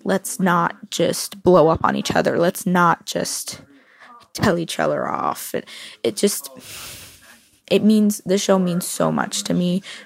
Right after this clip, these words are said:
You all mean so much to me just because a girl who's going through a tough time, a young, freshly eighteen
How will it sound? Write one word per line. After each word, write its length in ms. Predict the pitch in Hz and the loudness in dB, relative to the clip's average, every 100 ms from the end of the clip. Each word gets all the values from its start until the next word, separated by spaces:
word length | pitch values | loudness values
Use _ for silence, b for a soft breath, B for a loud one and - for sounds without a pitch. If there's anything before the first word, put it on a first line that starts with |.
| B - | B 0
You 300 | 180 170 - | 2 2 4
all 400 | 160 160 151 165 | 6 6 4 0
mean 260 | 196 160 165 | -2 -2 -2
so 220 | - 156 | -2 0
much 280 | 160 - - | 0 -2 -4
to 100 | - | -4
me 160 | 165 185 | -2 -2
just 300 | - 180 - | -2 -4 -4
because 680 | 175 - 170 165 196 - 277 B B B | -2 0 0 0 -4 -8 -12 B B B
a 60 | - | -4
girl 260 | 180 190 190 | 0 2 4
who's 240 | 190 190 | 4 2
going 200 | - 165 | 0 -2
through 140 | - | 0
a 40 | - | 0
tough 260 | - 190 | 0 -6
time, 260 | - 151 175 | -2 0 0
a 40 | |
young, 460 | 170 170 180 185 190 - - | 0 0 0 0 -2 -6 -18
freshly 460 | - - - - 175 | -2 0 2 2 2
eighteen 720 | 180 180 180 185 180 180 196 | 2 0 0 2 2 2 0